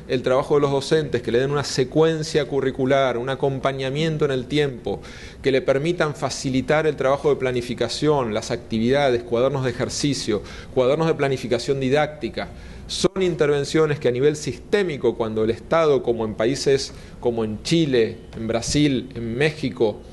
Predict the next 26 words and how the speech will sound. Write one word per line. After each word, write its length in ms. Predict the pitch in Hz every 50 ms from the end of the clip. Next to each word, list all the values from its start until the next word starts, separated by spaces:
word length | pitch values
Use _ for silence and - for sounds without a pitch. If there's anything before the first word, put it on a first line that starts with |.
| - - - -
garantiza 760 | - 135 131 131 131 131 131 123 - 196 196 175 - - 131
libros 300 | 131 151 160 170 156 143
de 80 | 135
texto 360 | 127 - 160 - - - 139 123
gratuitos 600 | 120 120 120 117 - 160 165 165 165 165 143 -
para 200 | - 123 120 117
sus 220 | 120 - 117 -
alumnos, 640 | 113 110 131 156 165 160 156 160 165 170 165 - - - - - - - -
logra 600 | - 135 160 185 196 196 190 196 175 165 151 -
pisos 380 | - 180 175 175 175 160 127
mínimos 720 | 123 123 143 165 170 170 165 165 156 160 160 156 156 - - -
de 220 | - 123 127 120 120
calidad, 760 | 127 123 120 113 117 123 143 156 156 147 151 151 147 151 -
mínimos, 680 | - 127 165 190 175 156 147 143 147 156 165 160 - - - - - - - - - -
pero 240 | - 131 127 123 123
desde 180 | 120 117 120
puntos 300 | - - 160 175 170 165
de 80 | 147 139
partida 400 | 123 127 120 117 - 139 131 123
muy 300 | 113 117 147 170 160 147
bajos, 500 | 143 156 147 151 - - 156 139 - - - -
muy 320 | 131 139 156 175 180 180
importantes 880 | 175 160 - 135 131 123 123 139 127 123 120 120 - 127 127 127 - - - - - -
en 100 | 120 120
nuestros 240 | 120 110 - 110
países. 580 | - - 101 101 98 98 - - - - - -